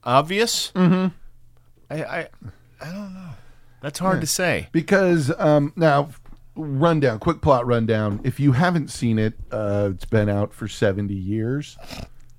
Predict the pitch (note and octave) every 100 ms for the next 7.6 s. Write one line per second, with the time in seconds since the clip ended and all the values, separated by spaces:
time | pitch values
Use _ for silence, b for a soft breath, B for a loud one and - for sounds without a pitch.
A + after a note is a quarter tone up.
0 | - - - - - - B B A2+ A2
1 | A2+ G#2 F#2 - - - - E3+ E3 D#3+
2 | - A#2+ B2+ F#2+ A#2+ A#2 C3 C#3+ C#3 E3+
3 | - C#3+ C#3+ A#2+ C3+ C3 B2+ C3 B2 B2
4 | B2 C#3 A#2+ A#2+ G#2+ G#2 A2 - _ -
5 | - - - - - b b G#2+ G#2+ C#3
6 | C#3 G2 G#2+ D3 C#3 E3+ B2 A#2 C3 A#2
7 | A2 F#2+ F2+ F2 G#2+